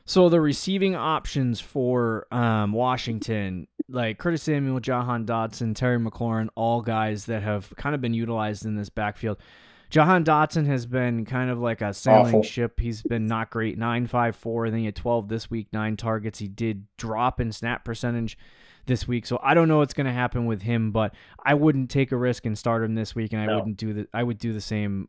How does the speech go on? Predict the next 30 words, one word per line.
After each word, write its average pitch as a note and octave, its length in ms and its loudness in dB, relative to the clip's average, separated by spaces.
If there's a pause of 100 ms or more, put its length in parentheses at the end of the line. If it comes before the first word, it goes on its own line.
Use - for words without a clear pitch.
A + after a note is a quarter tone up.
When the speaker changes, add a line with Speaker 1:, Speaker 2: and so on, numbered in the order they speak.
Speaker 1:
uh, G2+ 320 -4
for G2+ 440 -8
Curtis G2+ 260 -6
Samuel. G2 280 -2
I'd F#2+ 200 -6
probably F#2 300 -4
sit F#2+ 220 -6
him. F#2 260 -6
So, G2 320 -6 (600)
uh, A#2 220 0
the B2 120 2
Speaker 2:
Mm-hmm. C#3 80 4
Speaker 1:
real F3 160 10
guy C#3+ 240 6
is A#2+ 100 2
Terry C3+ 180 2
McLaurin. A2+ 300 -2
Now, C3 240 0
I D3+ 160 4
have A#3+ 100 6
a, C#3+ 140 2
I - 40 -4
have E3+ 120 -2
a C#3 40 -4
funny A2+ 460 -6
situation A2 640 -4
for G2 140 -8
this F#2+ 200 -6
because, G#2+ 540 -10
um, G#2 460 -8